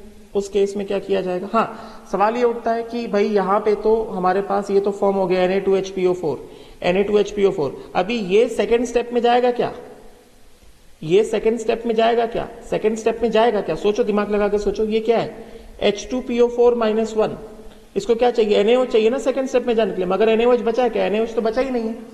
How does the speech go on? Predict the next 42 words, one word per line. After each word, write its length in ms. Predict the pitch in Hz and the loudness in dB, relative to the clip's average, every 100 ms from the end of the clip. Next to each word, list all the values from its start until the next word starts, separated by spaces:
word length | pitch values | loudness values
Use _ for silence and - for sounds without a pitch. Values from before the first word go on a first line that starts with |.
| - - | -10 -4
मतलब 200 | 190 226 | -2 0
second 320 | 226 208 240 | 0 0 0
step 200 | 233 233 | 0 0
जो 140 | 196 220 | 4 4
है 60 | 220 | 4
वो 120 | 311 359 - - - | 0 -4 -10 -6 0
होगा 220 | 185 185 | 2 2
ही 100 | 180 | 0
नहीं। 140 | 180 180 - | -2 -6 -4
Getting 220 | 180 214 | 0 2
ना? 80 | 226 | 0
अभी 140 | 196 240 | 0 0
first 260 | 247 262 | 0 0
step 160 | 262 269 | 0 -4
ही 60 | |
पूरा 240 | 269 269 262 | -4 -2 0
नहीं 140 | 247 | 0
हुआ 160 | 247 226 | 0 0
है, 60 | |
देख 180 | 196 233 | 2 0
सकते 220 | 233 226 | 0 0
हो 40 | 240 | 0
first 240 | 240 240 | 2 0
step 140 | 240 240 | 2 0
ही 40 | 240 | -2
पूरा 220 | 240 226 | 0 0
नहीं 140 | 214 | 2
हुआ 140 | 202 185 | 0 -2
है। 40 | - - - - | -4 -12 -18 -2
First 220 | 226 240 | 0 0
step 220 | 240 247 247 | 0 -2 2
में 80 | |
ही 60 | 247 226 | 2 2
एसिड 180 | 220 214 | 2 2
बच 180 | 220 | 2
गया, 120 | 214 214 | 2 2
तो 120 | 220 | 2
second 320 | 220 220 247 | 2 2 0
step 200 | 240 240 | 0 -2
क्यों 120 | - 220 | 0 0
जाएगा 280 | 156 123 117 | 0 -2 -4
ये? 180 | 113 | -10